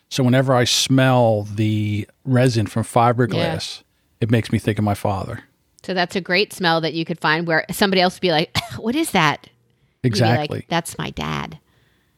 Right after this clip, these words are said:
Speaker 1: And there's some stuff, like, you know, when he passed away, I still have some stuff of his, like, somewhere, you know, around here. And if I open up the container, and if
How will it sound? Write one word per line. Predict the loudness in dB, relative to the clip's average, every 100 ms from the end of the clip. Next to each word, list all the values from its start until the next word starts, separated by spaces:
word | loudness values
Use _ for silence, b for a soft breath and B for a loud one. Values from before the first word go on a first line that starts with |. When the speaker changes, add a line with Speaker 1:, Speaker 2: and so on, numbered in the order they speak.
| -4
Speaker 1:
And | 0 2 4
there's | 4 2 0
some | 0 0 0
stuff, | 0 0 0 0
like, | 0 -2 -8
you | -8 -4
know, | -4
when | -2 0 0
he |
passed | 0 0 0 0
away, | 2 2
I | 2
still | 0 0
have | 2 0
some | -2 -6
stuff | 0 0 0
of | 0
his, | 0 0 0 -2
like, | -4 _ -8
somewhere, | -2 0 2 0 0
you |
know, | 0 0
around | 0 2 0
here. | 0 -2 -2 B B B
And | -2
if | 0
I | 0 0
open | 2 2
up | 0
the | -2
container, | -4 0 2 2 2 0 -4 -8 _ _
and | -2 -2 -4 -12
if | -12